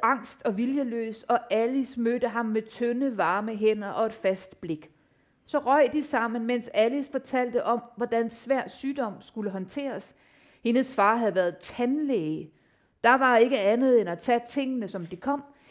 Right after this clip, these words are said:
Men Ejner var fjern i blikket. Han stirrede på fuglebrættet uden for vinduet og sagde, "Da mor døde, besøgte en rødkælk brættet.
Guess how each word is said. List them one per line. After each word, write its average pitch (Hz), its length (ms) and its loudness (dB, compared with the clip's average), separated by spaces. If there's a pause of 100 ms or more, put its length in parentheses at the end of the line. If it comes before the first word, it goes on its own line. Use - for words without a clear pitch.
(340)
Men 285 200 4 (160)
Ejner 277 340 2
var 254 120 -2
fjern 269 440 0
i 254 80 0
blikket. 240 560 -2 (300)
Han 247 180 0
stirrede 262 560 0
på 254 80 -2
fuglebrættet 190 880 -2
uden 233 280 -4
for 233 100 -4
vinduet 214 600 -4
og 180 80 -4
sagde, 175 380 -4 (520)
"Da 208 100 2
mor 254 260 4
døde, 277 500 -4
besøgte 254 600 -6 (440)
en 214 140 -2
rødkælk 226 680 -2
brættet. 208 500 -4